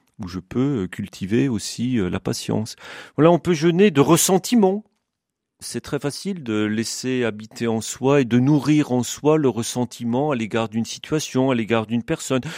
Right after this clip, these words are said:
Je peux jeûner de rancune, que le pardon, euh, pourrait peut-être, euh,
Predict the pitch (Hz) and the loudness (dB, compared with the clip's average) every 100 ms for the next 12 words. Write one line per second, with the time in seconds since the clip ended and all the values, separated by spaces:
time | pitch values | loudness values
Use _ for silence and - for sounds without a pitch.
0 | - 113 113 117 101 110 113 113 131 190 | -8 -4 -2 0 0 2 2 2 2 0
1 | - 175 170 170 - _ _ _ _ _ | 2 0 2 -2 -6 _ _ _ _ _
2 | _ _ - 120 113 - 123 110 127 160 | _ _ -8 -4 -4 -4 -4 -2 -2 -2
3 | 147 110 - - 104 113 - 107 131 147 | -2 -4 -6 -6 -2 -2 -2 -4 -2 -2
4 | - 107 104 | -4 -4 -4